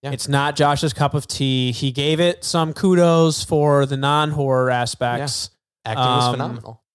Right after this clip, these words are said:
Speaker 2: but can't get on board because there is some bias there for him, which is
Speaker 1: Right.
Speaker 2: that he doesn't really like horror movies in general. So I, I, I would say this would be a success for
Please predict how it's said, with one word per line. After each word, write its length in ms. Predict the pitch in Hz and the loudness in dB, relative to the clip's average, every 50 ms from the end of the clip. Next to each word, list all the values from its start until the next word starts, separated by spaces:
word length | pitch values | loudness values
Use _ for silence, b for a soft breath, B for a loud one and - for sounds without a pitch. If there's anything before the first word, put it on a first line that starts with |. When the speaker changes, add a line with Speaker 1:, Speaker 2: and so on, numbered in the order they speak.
| _ _ | _ _
Speaker 2:
but 420 | - 131 127 127 123 123 135 _ - | -4 0 0 2 2 0 -2 _ -10
can't 280 | - 151 160 165 151 | -6 -4 -4 -2 -2
get 80 | 170 160 | -2 0
on 140 | 147 135 131 | 0 0 0
board 340 | 123 135 135 135 131 127 123 | 2 4 4 4 4 2 0
because 540 | 120 135 120 - 143 131 123 123 117 - - - _ _ _ _ _ _ _ _ | -2 -8 -6 -4 -4 -4 -2 -4 -6 -8 -10 -12 _ _ _ _ _ _ _ _
there 140 | - 147 139 139 | -4 -2 0 0
is 100 | 131 - | 0 -2
some 160 | - 143 131 | -6 -8 -4
bias 400 | 117 135 127 127 123 123 120 - | -2 0 0 0 0 -2 -4 -4
there 200 | - 131 123 123 | -4 -4 -4 -4
for 160 | - - 127 | -6 -6 -8
him, 400 | 120 123 120 117 117 113 117 113 - _ _ - | -6 -6 -6 -8 -8 -10 -12 -16 -18 _ _ -6
which 160 | 147 135 120 | -4 -4 -4
is 60 | - | -4
Speaker 1:
Right. 60 | - - | -2 -2
Speaker 2:
that 140 | 135 127 127 | -2 -2 0
he 40 | 135 | 0
doesn't 140 | 123 120 | 0 0
really 120 | 123 120 117 | 0 -2 -2
like 200 | 117 117 110 - | -4 -6 -8 -8
horror 180 | - 127 117 117 | -8 -8 -8 -6
movies 220 | 117 113 110 107 | -6 -8 -8 -8
in 80 | 113 104 | -10 -12
general. 380 | - 127 - 277 - - - _ _ _ _ B B B | -12 -14 -16 -16 -18 -20 -20 _ _ _ _ B B B
So 220 | B - 170 165 160 | B 2 4 4 4
I, 160 | 151 - 170 - _ _ | 2 0 -8 -12 _ _
I, 120 | - 156 175 - | -4 -4 -4 -2
I 100 | - 196 | -2 -2
would 160 | 247 302 226 - | 0 0 0 0
say 140 | 202 180 165 | 0 0 2
this 180 | 165 190 - | 0 0 0
would 100 | - 175 | -2 -2
be 140 | 160 175 160 | 0 0 0
a 60 | 147 | 0
success 760 | 123 - - - - - - 165 151 143 127 - - - - | 0 -2 -4 -6 -6 -4 -2 0 0 0 0 -2 -6 -8 -10
for 600 | - - - - 143 139 131 127 127 123 117 110 | -12 -14 -12 -6 -2 0 2 2 2 0 0 -4